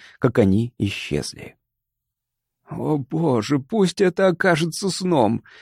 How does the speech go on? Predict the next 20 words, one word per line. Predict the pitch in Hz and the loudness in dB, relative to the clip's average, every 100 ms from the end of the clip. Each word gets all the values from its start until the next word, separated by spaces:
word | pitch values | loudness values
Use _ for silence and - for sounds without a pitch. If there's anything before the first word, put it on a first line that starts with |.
| - | -14
взмолилась | - 104 120 110 92 92 | -4 2 4 6 4 2
хозяйка. | - 151 147 82 - - - _ _ _ _ _ _ _ _ _ _ _ _ - | 0 0 0 -2 -4 -14 -18 _ _ _ _ _ _ _ _ _ _ _ _ -2
Дик | 110 214 - - - | 0 0 -2 -8 0
поспешно | 117 - 120 117 | 2 4 2 4
отступил | 110 - 120 110 107 | 0 2 0 2 0
в | - | 0
тень, | 175 202 | 0 2
пока | 147 107 | 2 2
Холли | 95 107 104 | 2 4 4
оглядывала | 120 123 107 87 95 95 | 4 4 4 4 2 2
поле | 95 104 95 | 4 2 2
боя, | 90 185 190 - - _ | 2 0 0 -4 -20 _
в | - | -8
которое | - 190 - 135 139 | -4 0 2 2 2
превратилась | 139 135 131 - 98 101 | 0 2 0 0 -2 -2
её | 107 98 87 82 80 - | -2 0 0 0 -4 -4
лавка. | 87 71 - - - - _ _ _ _ _ _ _ _ _ _ _ | -2 -2 -6 -14 -18 -18 _ _ _ _ _ _ _ _ _ _ _
Хозяйка | - 170 214 - | 0 2 2 0
потёрла | 143 131 143 127 120 | 0 0 2 2 4
лицо, | 113 113 - 143 185 | 2 2 -2 0 0